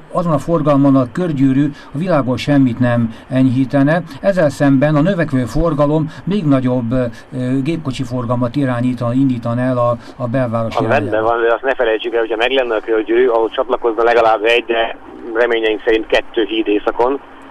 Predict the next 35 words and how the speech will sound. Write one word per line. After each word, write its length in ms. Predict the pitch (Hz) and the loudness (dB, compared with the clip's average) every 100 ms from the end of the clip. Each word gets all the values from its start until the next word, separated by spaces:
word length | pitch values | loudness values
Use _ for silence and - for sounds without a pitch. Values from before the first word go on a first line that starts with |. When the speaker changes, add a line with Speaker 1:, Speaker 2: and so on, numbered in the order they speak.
| - - | -20 -6
Speaker 2:
de 60 | 127 | -2
az 60 | |
mindjárt 300 | 127 147 139 127 | 0 2 4 4
levenne 340 | 123 123 123 | 2 2 2
egy 120 | 117 | 2
jelentős 440 | 127 120 117 120 107 | 4 2 0 -2 0
mennyiségű 320 | 120 123 117 | -2 0 0
forgalmat 480 | 110 113 117 117 113 | 2 2 2 2 0
a 100 | 120 | 0
belváros, 640 | 123 127 117 110 120 120 117 | 2 4 4 2 2 0 0
illetve 280 | 117 - | -2 0
a 60 | 107 | 0
város 400 | 113 117 107 - | 2 2 0 -2
irány, 280 | 139 120 107 | 0 2 0
felé 260 | 113 123 117 | 0 0 2
irányuló 340 | 120 113 117 | 2 2 0
forgalomból. 640 | 104 117 110 104 98 95 92 - - - - - - | 0 0 2 0 -2 -8 -10 -18 -20 -20 -20 -20 -8
Tehát 140 | 107 104 | -6 -4
most 180 | 120 | -4
a 40 | 120 | -2
Bécsi 320 | 139 147 147 | -2 -2 -2
úton 380 | 139 135 143 131 - - - | -2 0 -2 -4 -12 -20 -6
becsatlakozó 540 | 131 131 123 117 127 131 | -4 -4 -4 -4 -4 -4
utakon 460 | 123 123 113 127 113 | -4 -4 -2 -4 -2
befele 300 | 120 - 120 | -4 -2 -4
menők 440 | 117 123 131 135 - - - - | -2 -2 -2 -2 -12 -20 -20 -4
majdnem 300 | 135 143 135 | -2 -2 -2
hetven 360 | 131 - 127 107 | -4 -4 -4 -2
százaléka 480 | 117 107 113 110 117 | -2 -2 -4 -2 0
átmegy 320 | 127 127 127 | 0 0 -2
a 40 | 123 | -2
mostani 340 | 127 - 123 | -4 -4 -2
Árpád 360 | 117 113 113 104 | -2 0 -2 -2
hídon, 320 | 120 127 123 | -4 -4 -4
és 100 | 113 | -6